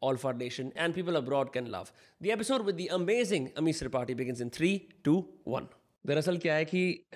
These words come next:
अब घर में सब लोग कहीं न कहीं जो हमारे, अ, हिंदुइज्म के कैनन्स हैं,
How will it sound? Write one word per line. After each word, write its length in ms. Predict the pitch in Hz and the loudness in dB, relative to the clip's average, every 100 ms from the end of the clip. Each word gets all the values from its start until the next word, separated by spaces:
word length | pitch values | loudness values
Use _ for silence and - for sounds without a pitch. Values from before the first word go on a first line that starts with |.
| - - - - | -14 -14 -12 -4
अब 200 | 135 143 | -2 0
घर 200 | 131 143 | 0 2
में 360 | 156 156 160 | 4 2 2
सब 220 | - 156 | 0 0
लोग 300 | 143 135 160 | 2 2 0
कहीं 180 | 147 135 | 0 2
न 100 | 147 | 2
कहीं 360 | 139 131 139 151 _ _ _ | 0 -2 -4 -8 _ _ _
जो 240 | 120 127 131 | -4 -2 0
हमारे, 580 | 123 123 127 135 131 - _ - | 2 2 2 2 0 -6 _ -10
अ, 360 | 120 120 120 95 - | -6 -4 -4 -8 -6
हिंदुइज्म 440 | 131 131 139 143 143 | -4 0 2 0 0
के 380 | 139 139 135 131 - _ _ _ | 0 2 0 -2 -8 _ _ _
कैनन्स 400 | 135 127 139 131 | -2 2 2 2
हैं, 300 | 117 113 - | 0 -4 -10